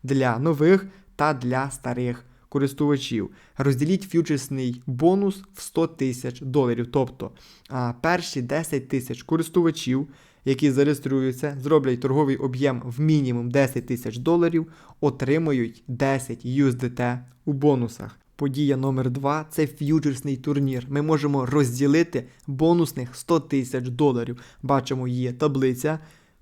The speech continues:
Перше по п'яте місце кожен отримує по дві тисячі ю ес ді те. Від шостого по тридцяте місце, припустимо, отримує по тисячу двісті ю ес ді те. Ну і так далі.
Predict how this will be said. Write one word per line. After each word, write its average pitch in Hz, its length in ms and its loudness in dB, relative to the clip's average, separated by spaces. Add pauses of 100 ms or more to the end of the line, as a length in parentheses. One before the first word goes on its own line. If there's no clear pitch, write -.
(120)
Перше 135 460 0
по 131 120 -2
п'яте 156 340 -2
місце 160 420 -2
кожен 156 400 -2
отримує 139 440 -2
по 147 220 0
дві 135 320 0
тисячі 139 720 -2
ю 139 280 2
ес 131 100 2
ді 135 140 0
те. 123 400 -4
Від 131 220 -2
шостого 196 540 -2
по 127 180 -4
тридцяте 180 540 -2
місце, 170 320 -2
припустимо, 139 520 -2
отримує 143 500 0
по 160 280 -2 (300)
тисячу 180 420 0
двісті 139 760 0 (320)
ю 143 220 2
ес 135 100 0
ді 147 120 2
те. 123 320 -4 (180)
Ну 175 160 0
і 143 80 0
так 131 420 -4
далі. 127 420 -2